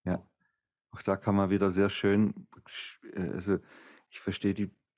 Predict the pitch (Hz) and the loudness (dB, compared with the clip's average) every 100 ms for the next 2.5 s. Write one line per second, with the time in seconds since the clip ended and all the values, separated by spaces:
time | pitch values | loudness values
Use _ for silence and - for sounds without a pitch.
0 | _ _ - 92 107 127 127 90 71 - | _ _ -6 0 2 4 4 4 0 -2
1 | - 104 101 - 95 113 120 104 113 101 | -4 -4 -4 -2 2 4 4 4 4 4
2 | 107 101 92 95 | 4 2 0 -8